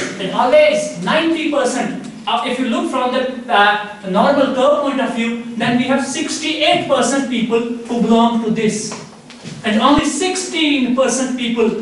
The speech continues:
belong to this. But you have to make sure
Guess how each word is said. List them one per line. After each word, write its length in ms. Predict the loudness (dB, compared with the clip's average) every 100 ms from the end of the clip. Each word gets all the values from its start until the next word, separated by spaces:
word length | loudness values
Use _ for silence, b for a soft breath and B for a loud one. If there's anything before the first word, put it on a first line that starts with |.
| -4 0
belong 300 | 4 4 2
to 40 |
this. 440 | 0 0 0 -4 -8 -6
But 240 | -2 0 0
you 120 | 0 2
have 320 | 2 0 0
to 40 |
make 260 | 0 2 0
sure 540 | 0 2 2 0 -4